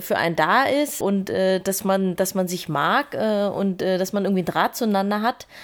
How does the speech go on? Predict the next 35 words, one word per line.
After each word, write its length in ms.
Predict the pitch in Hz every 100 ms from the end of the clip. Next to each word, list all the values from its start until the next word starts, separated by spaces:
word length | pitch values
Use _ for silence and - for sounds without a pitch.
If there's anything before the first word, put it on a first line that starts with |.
| - -
oder 220 | - 196 208
so. 280 | 220 247 247 - -
Und 140 | 202
ich 80 | 208
finde, 180 | 240 220
das 160 | 240
kommt 220 | - 196
hier 260 | - 226 392
viel 200 | 403 320
stärker 440 | - 233 294 320
rüber, 440 | 240 269 311 311 302
als 280 | - 220 -
vielleicht 320 | - 214 220
bei 100 | 226
Bohemian 480 | 202 214 226 240 214
Rhapsody 460 | 196 - 262 240 208
war 100 | 208
es 100 | 208
vielleicht 300 | 202 202 180
wirklich 300 | 190 262 -
so 160 | 208
sehr 260 | 202 180 226
stark 360 | - 220 214 -
einfach 220 | 202 233
nur 100 | 220
auf 100 | 214
diese 300 | - 202 196
Sexualität 920 | 185 208 - 220 190 180 208 311 - - - - -
runtergebrochen. 640 | 247 277 247 214 254 262
Und 220 | - 190
hier, 340 | - 214 254 262
finde 300 | - 240 233
ich, 100 | 220
bei 160 | 202
Rocketman 560 | 190 208 262 - 208 226